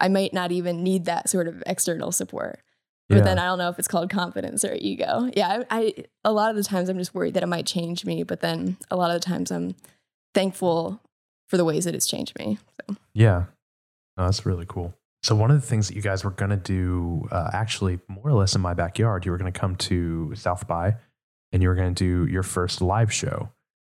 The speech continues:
Speaker 1: Yes.
Speaker 2: down here in the great state of Texas. And, uh, and you, and you got corona'd. Um, but, but what, t-, tell me about that, 'cause obviously it didn't happen, so maybe you can't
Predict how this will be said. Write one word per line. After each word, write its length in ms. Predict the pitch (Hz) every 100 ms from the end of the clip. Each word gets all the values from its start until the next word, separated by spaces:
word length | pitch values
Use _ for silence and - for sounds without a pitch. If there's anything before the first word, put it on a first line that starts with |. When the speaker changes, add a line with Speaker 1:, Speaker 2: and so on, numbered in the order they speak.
| _
Speaker 1:
Yes. 520 | 202 196 - - 269
Speaker 2:
down 180 | - 85
here 120 | 92
in 40 | 92
the 60 |
great 180 | 90 85
state 200 | - 90
of 60 | 87
Texas. 440 | 123 139 - - - _ _ _ _ -
And, 300 | 95 90 90
uh, 320 | 87 85 80
and 140 | 87 90
you, 80 | 85 -
and 100 | 98
you 40 |
got 300 | 95 95 90
corona'd. 600 | - - 98 90 90 104 - _ _ _ _ -
Um, 500 | 95 90 87 82 - _ _
but, 280 | 104 98 90
but 140 | 101
what, 420 | 98 117 139 120
t-, 160 | - 117
tell 180 | 107 143
me 80 | 156
about 240 | 139 131
that, 160 | 120 101
'cause 120 | 101
obviously 320 | 98 98 95
it 60 | 95
didn't 200 | 98 101
happen, 300 | 95 85 87
so 120 | -
maybe 180 | 101 90
you 60 | 85
can't 260 | - 90